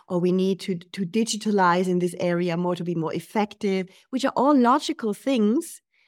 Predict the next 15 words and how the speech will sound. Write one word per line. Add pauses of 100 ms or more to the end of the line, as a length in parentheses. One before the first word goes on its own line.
(240)
but
people
don't
buy
in
with
their
heart. (360)
And
then
what
kicks
in
is
just,